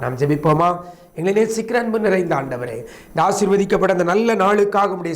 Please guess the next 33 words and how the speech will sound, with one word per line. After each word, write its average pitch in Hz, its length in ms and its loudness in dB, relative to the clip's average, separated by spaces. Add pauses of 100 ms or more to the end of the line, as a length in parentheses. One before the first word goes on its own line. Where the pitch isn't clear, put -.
சமூகத்துல 165 480 -6
வருகிறோம். 143 400 0 (240)
இந்த - 160 -12
நாளில் 180 340 0
கூட 180 140 -2
ஒரு 165 140 -2
நல்ல 190 260 2
ஒரு 196 140 4
வார்த்தையை 208 480 -2
கொடுத்து 214 300 0
எங்களை 180 180 -2 (120)
தேற்றி 175 320 -4
இருக்கிறீங்க 160 440 -4
ஆண்டவரே. 151 340 2 (540)
அவ 156 200 2 (120)
கர்த்தர் 175 520 2 (460)
அவைகள் 180 480 2
எல்லாவற்றிலும் 220 720 0
இன்று 214 140 0
அவனை 185 200 0
விடுவிப்பார் 233 560 0
என்ற 220 220 0
வார்த்தையின்படி 165 560 -2 (260)
பிள்ளைகளை 220 400 2
நீங்க 202 220 2
விடுவிக்க 262 420 0
போறதற்காக, 190 680 -2 (280)
யார் 185 320 2
யாரெல்லாம் 208 460 2
நீதிமானாய் 214 600 2 (120)
தன்னை 185 240 -2
மாற்றிக் 208 320 -4
கொள்கிறார்களோ, 202 560 2